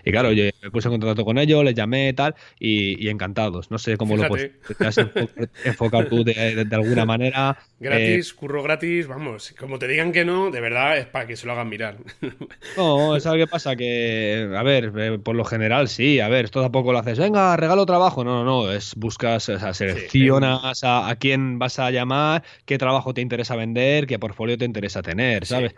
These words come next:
Speaker 2: sí,
Speaker 1: Como
Speaker 2: sí,
Speaker 1: si
Speaker 2: sí.
Speaker 1: tú, no sé, f-, imagínate que en F M Creativa, en Doctor Travel Films, eh, queréis hacer algo, a ver, no, no tanto como un documental, pero un trabajo pequeñito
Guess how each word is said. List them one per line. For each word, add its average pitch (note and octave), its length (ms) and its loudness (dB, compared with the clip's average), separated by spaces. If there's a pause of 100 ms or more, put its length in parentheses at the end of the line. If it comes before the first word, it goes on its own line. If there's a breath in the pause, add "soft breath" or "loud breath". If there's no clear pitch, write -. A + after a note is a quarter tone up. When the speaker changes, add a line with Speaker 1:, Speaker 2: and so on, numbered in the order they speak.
(160)
Speaker 2:
sí, - 140 -20
Speaker 1:
Como B2 200 2
Speaker 2:
sí, A#2 120 -4
Speaker 1:
si G2+ 60 -10
Speaker 2:
sí. A2 60 -18 (280)
Speaker 1:
tú, A#2 440 2
no A2+ 160 -2
sé, A#2 260 0 (500 loud breath)
f-, - 200 -4
imagínate A#2+ 560 2
que A2+ 640 2
en A2 240 -4
F A#2+ 160 -2
M A#2 140 -2
Creativa, A#2 380 0
en G2+ 60 -4
Doctor G#2+ 220 -6
Travel G#2+ 180 -4
Films, A2 360 0
eh, F#2+ 280 -2
queréis G#2 200 0
hacer A2+ 180 0
algo, A2 300 0 (100)
a G#2 100 -6
ver, G#2 180 0
no, A#2 280 0
no A#2 220 0
tanto A#2 240 0
como G2 160 -2
un A2 40 0
documental, G#2 500 0
pero F#2 180 -4
un G2 120 -4
trabajo G2+ 320 0
pequeñito A2 540 0